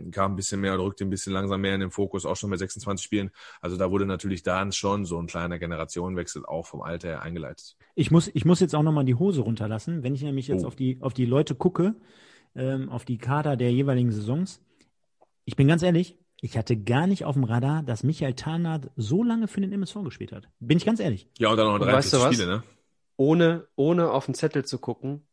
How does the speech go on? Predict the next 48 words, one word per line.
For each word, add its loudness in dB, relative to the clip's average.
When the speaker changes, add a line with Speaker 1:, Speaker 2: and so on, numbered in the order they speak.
Speaker 3:
Michael 0
Tarnath 0
kam 2
damals 0
vom -2
Speaker 2:
Von 2
Hilden. 4
S 0
V 4
Speaker 3:
von 8
Speaker 2:
Hilden. 8
Speaker 3:
Hilden 6
Nord. 6
Speaker 2:
Hm? -6
Speaker 1:
Ja, 4
gibt's -4
immer -2
noch. 4
Speaker 2:
Der 8
ist, -2
der 4
ist 2
auch 8
in 2
Hilden 4
geboren. -2
Speaker 3:
Okay, 4
guck -4
mal, 0
mein, -6
was -6
wir 4
für -2
ein -2
Wissen 0
aus -2
den 0
Köpfen -2
kramen, 0
aber -2
frag 2
uns -2
mal 2
nach 0
drei 0
minus 2
sieben, -4
so. -12